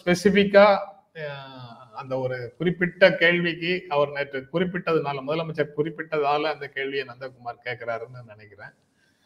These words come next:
முழுமையாக எந்த மாநிலமும் விடுபட்டதாக நான் நினைக்கல.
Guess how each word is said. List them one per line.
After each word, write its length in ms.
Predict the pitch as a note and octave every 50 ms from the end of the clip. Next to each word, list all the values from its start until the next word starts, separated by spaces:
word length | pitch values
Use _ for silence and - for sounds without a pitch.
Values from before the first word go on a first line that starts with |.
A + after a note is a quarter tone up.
| _ _ _ _ G2
முழுமையாக 680 | G2+ A2+ B2+ D3 D#3+ F3+ F3 F3 F3 F3 F3 F3 F#3
எந்த 260 | F3 D#3 E3 E3 D#3+
மாநிலமும் 600 | D#3 D#3 D#3 D#3 D#3 D3+ D#3 D#3 D#3 E3 E3 D#3 D3 C3+ B2+ A#2+ A#2+ A#2 A2+ B2+
விடுபட்டதாக 800 | C#3+ D3 E3+ E3 E3 E3 D#3+ E3 D#3 D3 D3+ D3+ C#3+ D3+ D3+ C3
நான் 280 | B2+ C#3 D#3 D#3+ D3
நினைக்கல. 580 | C#3 C#3+ D#3 D#3+ D#3+ D#3+ D3 C3+ B2 C#3 F3